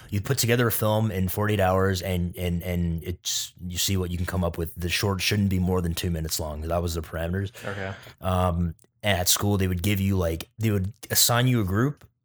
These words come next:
Speaker 1: um, assign you a bunch of items and a bunch of different things that you had to have in your film, and you had to somehow make it, like, flow together in two minutes.
Speaker 2: Did they assign, like, a genre or anything?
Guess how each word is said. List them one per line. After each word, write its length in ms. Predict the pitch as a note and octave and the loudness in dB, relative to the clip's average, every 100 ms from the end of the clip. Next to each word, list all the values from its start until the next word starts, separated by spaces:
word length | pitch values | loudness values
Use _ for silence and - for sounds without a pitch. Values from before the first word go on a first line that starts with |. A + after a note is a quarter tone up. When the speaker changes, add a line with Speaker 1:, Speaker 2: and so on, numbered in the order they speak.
| _ _ _ _ _ | _ _ _ _ _
Speaker 1:
um, 720 | - F#2+ F#2 F2+ F2 E2 E2 - _ - | 0 2 4 4 2 0 -2 -8 _ -2
assign 360 | A2+ A2+ A2+ | 2 4 4
you 100 | A2 | 4
a 20 | |
bunch 260 | F#2 A2 A#2 | 2 2 2
of 80 | G#2+ | 2
items 440 | G#2 G#2+ G#2+ G#2 | 2 4 2 2
and 100 | G2+ | 0
a 40 | F#2 | 0
bunch 260 | G#2 G#2 | 0 0
of 40 | G2 | 0
different 260 | F#2+ G2 | 0 0
things 220 | - G2+ | 0 0
that 80 | F2+ | 0
you 120 | F2 | -2
had 100 | F2+ F2+ | -2 -2
to 60 | |
have 240 | - G2 F2+ | 0 0 2
in 80 | |
your 100 | F2 | 0
film, 340 | E2 G#2 A2+ C#3 | -2 -2 0 0
and 160 | F#2 | 0
you 80 | F2 | 0
had 120 | F2 - | 0 0
to 60 | |
somehow 320 | - F#2+ F#2+ | 0 2 2
make 240 | F2+ F2 F2 | 2 0 -2
it, 160 | E2+ _ | -6 _
like, 160 | - D#2+ | -12 -6
flow 440 | - F#2 D#2+ D2 - - _ _ _ | -6 -2 -4 -4 -12 -20 _ _ _
together 380 | - F#2 D#2+ D#2 | -6 -4 -2 -6
in 300 | D#2+ F#2 E2+ | -4 -2 0
two 160 | E2 G2+ | 0 0
minutes. 320 | D#2 - - | -2 -4 -8
Speaker 2:
Did 80 | - | -4
they 100 | A#2 | -2
assign, 200 | A2+ A2+ | 0 0
like, 120 | A2 | 0
a 40 | G#2+ | -2
genre 420 | F2 E2 G#2+ A#2+ | -4 -4 0 0
or 40 | |
anything? 500 | B2 C3 B2+ C#3 D3 | 0 0 -2 -4 -6